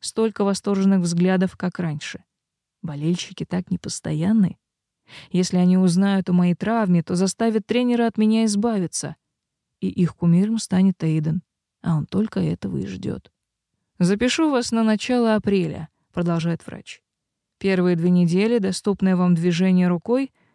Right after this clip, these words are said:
только донести ложку до рта. На шестой неделе сможете водить машину. После этого разберёмся со сборами». Вот чёрт. Знаю, это вам против шерсти, Джек,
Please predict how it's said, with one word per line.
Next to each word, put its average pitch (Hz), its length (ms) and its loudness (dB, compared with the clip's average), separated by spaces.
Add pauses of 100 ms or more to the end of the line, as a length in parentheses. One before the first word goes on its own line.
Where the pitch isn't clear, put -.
(120)
только 277 360 0
донести 208 380 0
ложку 214 420 -2
до 190 120 0
рта. 185 320 -8 (640)
На 196 160 2
шестой 220 400 -2
неделе 247 420 2
сможете 226 520 0
водить 185 300 -2
машину. - 500 -4 (560)
После 277 340 0
этого 254 220 -2
разберёмся 180 500 0
со 175 160 -4
сборами». 160 500 -4 (800)
Вот 175 300 -6
чёрт. - 580 -18 (720)
Знаю, 202 480 2
это 175 220 0
вам 196 220 2
против 202 360 -2
шерсти, 226 520 -4
Джек, 170 420 -8